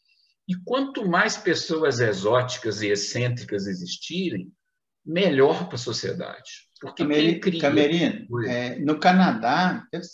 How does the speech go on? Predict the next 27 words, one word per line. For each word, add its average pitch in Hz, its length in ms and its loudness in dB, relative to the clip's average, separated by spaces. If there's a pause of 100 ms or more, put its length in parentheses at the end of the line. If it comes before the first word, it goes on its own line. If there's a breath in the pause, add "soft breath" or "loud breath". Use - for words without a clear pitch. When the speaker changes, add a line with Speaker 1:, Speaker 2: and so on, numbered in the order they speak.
Speaker 2:
eu 170 100 0
já 202 80 4
te 202 80 -4
falei 196 200 6
que 190 60 2
eu 165 100 0
tenho 160 200 -2
um 151 80 2
amigo 143 400 0
lá, 139 360 0 (720)
e 131 200 -4
tá, 147 160 -2
tô - 200 -4
sempre 170 240 0
conversando 139 480 -2
com 135 120 -4
ele, 170 320 -2 (520 loud breath)
ele 147 200 4
fala 190 400 6
que 175 520 2
é, 147 340 2
assim, 160 260 -6
é 160 80 2
recorrente 190 680 2
na 175 140 0
sociedade 156 500 -2
canadense 147 800 -4